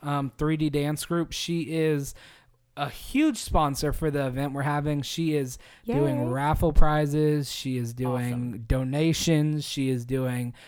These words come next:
Speaker 1: free dance experience. She's doing it all.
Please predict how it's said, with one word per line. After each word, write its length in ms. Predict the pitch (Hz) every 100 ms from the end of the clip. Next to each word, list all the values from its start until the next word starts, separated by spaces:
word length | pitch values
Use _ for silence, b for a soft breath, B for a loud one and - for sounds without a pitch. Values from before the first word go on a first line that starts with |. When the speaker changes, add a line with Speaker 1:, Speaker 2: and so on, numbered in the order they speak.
| B
Speaker 1:
free 360 | - 160 170 143
dance 600 | 120 123 135 156 165 170
experience. 800 | 147 - 160 160 151 151 151 -
She's 220 | 180 160
doing 240 | 151 143
it 80 | 123
all. 280 | 120 98